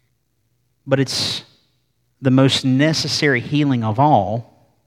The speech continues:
the healing, the healing from sin. We all identify, we are all sick due to sin.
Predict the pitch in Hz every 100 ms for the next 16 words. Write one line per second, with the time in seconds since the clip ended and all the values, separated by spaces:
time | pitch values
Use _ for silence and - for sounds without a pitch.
0 | _ _ _ _ _ _ _ - 127 165
1 | 160 147 135 127 - - _ _ _ _
2 | _ _ _ _ _ _ _ _ 135 120
3 | 180 170 151 135 120 107 - 185 113 98
4 | 117 139 139 - 147 190 120 123 151 -
5 | _ _ _ _ _ _ _ _ _ _
6 | _ - 131 135 175 175 131 101 95 107
7 | - _ _ _ _ _ _ _ _ _
8 | _ - 147 139 147 175 151 131 123 -
9 | _ - - - 156 98 - - - _
10 | _ _ _ _ _ _ _ _ _ _
11 | _ 110 120 113 - - - -